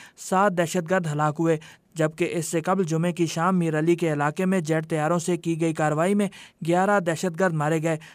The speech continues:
اور ان کے چھ ٹھکانوں کو بھی تباہ کیا گیا۔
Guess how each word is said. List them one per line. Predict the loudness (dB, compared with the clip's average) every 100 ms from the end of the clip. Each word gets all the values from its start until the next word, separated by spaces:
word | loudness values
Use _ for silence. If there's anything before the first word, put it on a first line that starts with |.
| _
اور | -2
ان | -2 0
کے | -2
چھ | 0 0 0
ٹھکانوں | -2 -2 -2 -2
کو | -2
بھی | -2
تباہ | -2 0 2 0
کیا | 0 -2
گیا۔ | 0